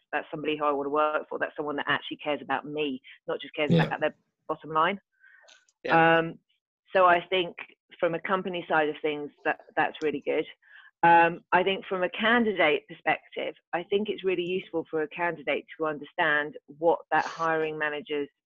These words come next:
Speaker 1: motivations are for their, for, for bringing somebody into their business, um, and why that hiring manager is working for who they're working for. Um,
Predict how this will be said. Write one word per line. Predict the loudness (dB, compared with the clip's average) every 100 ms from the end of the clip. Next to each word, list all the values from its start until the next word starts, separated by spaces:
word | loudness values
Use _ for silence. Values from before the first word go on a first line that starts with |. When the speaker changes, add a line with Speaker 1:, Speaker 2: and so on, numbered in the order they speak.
| -8
Speaker 1:
motivations | -6 -6 0 2 2 0 -4 2
are | 4 4 2 -2 -20 -20 -20 _ _ _ -2
for | 4 6 8 8 8 6 4 _ _ _ _ _ _ _ _ _ _
their, | 4 6 6 0 -4
for, | -2 -2 -6
for | -4 -4
bringing | 0 0 0 -6 -6
somebody | -6 -4 -2 -2
into | -4 -6 -10 -4
their | -2 -2 0
business, | -2 -2 -16 -18 _ _ _ -6
um, | -2 -2 -4 -8 _ _ -20 _ -2
and | -2 0
why | 2 4 6
that | 4 2
hiring | 2 2 2 -2
manager | -2 -4 -2 -2 -2
is | -6 -4
working | -2 -2 -4 -16
for | -12
who | -8
they're | 0 0
working | 2 0 -2 -16 -16
for. | -16 -16 _ _ _ -12
Um, | -8 -6 -6 -6 -12